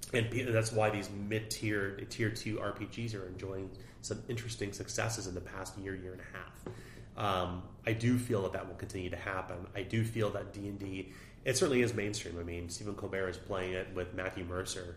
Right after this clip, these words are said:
You know, I just read in Bloomberg, I think it's Bloomberg Business yesterday, about five hundred dollar,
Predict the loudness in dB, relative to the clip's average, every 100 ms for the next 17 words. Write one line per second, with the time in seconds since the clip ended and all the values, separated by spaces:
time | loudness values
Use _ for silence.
0 | -8 -4 -2 -2 -6 -12 -2 4 6 8
1 | 6 6 4 8 8 8 6 4 2 0
2 | 2 4 4 2 2 2 0 0 -2 -2
3 | -4 -4 -4 -4 -2 0 0 0 2 4
4 | 2